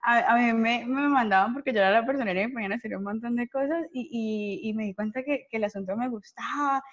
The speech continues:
y, y, y que era buena, o sea, que, que, que, que me podí-, que me podía comunicar con otros y, y explicar algo. También me pasaba que en el colegio yo era la que explicaba.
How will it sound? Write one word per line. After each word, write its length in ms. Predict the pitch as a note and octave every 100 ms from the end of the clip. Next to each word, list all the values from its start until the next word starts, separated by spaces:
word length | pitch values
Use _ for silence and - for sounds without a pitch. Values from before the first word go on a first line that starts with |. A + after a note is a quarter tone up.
| - _ -
y, 440 | A#3+ A#3 A3 G3 _
y, 680 | A3 G#3 G3+ G3 F#3+ F#3+ -
y 100 | G3+ -
que 100 | G3+
era 260 | F#3 F#3+ F#3+ F#3
buena, 380 | C4+ G#4 C#4+
o 40 | G#3+
sea, 160 | G#3+
que, 160 | G#3+ G3 - _ _ _ -
que, 300 | A#3 G3+ G3
que, 280 | A3 G3+ -
que 100 | A3+
me 120 | A3 G#3+
podí-, 460 | G#3 G3 A3 A3
que 220 | - A#3 F3+
me 140 | G#3 A3
podía 180 | G3+
comunicar 520 | F#3+ C4+ C4 B3 E3+ F#3+
con 180 | G#3
otros 360 | A#3 A#3+ B3+ C4
y, 160 | C4 G3+
y 140 | G#3+
explicar 460 | G3 F#3+ G3 E3+ F3+
algo. 280 | C#4 B3+ A3
También 280 | G3 F#3+
me 100 | F#3
pasaba 380 | A3 A#3+ G3 F3
que 80 | G#3+
en 80 | A3
el 100 | A3+
colegio 480 | G3+ E3+ F3 G3 G3 - _ -
yo 80 | A3+
era 100 | A3+
la 140 | A#3+
que 100 | -
explicaba. 540 | - E3+ D#3 G3 E3+